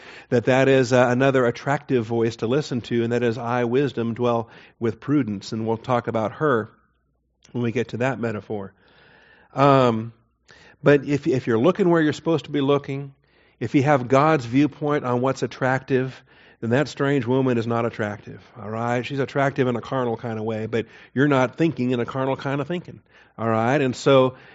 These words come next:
uh, you're rejoicing in the wife of your youth. You're rejoicing in God's provision. You have the biblical orientation for the sexual pleasures. All right. So she flatters with her words,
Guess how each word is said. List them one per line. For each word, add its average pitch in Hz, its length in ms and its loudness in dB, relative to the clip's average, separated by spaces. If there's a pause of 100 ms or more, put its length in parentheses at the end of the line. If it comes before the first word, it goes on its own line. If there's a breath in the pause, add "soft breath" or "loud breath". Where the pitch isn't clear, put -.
(120)
uh, 120 280 4
you're 135 240 6
rejoicing 127 720 2
in 135 80 2
the 131 80 2
wife 131 340 0
of 127 180 -6
your 143 100 0
youth. 135 400 -2
You're 123 220 2
rejoicing 127 680 0
in 135 160 2
God's 135 360 2
provision. 113 640 0
You 113 140 -2
have 127 340 -2
the 117 80 0
biblical 135 560 0
orientation 120 960 -4
for 120 440 0 (320 loud breath)
the 143 100 4
sexual 123 500 -2
pleasures. 143 720 -2 (1120)
All 135 140 0
right. 110 280 0 (880 loud breath)
So 120 200 2
she 123 180 -6
flatters 160 540 2
with 160 160 0
her 160 160 0
words, 107 760 -2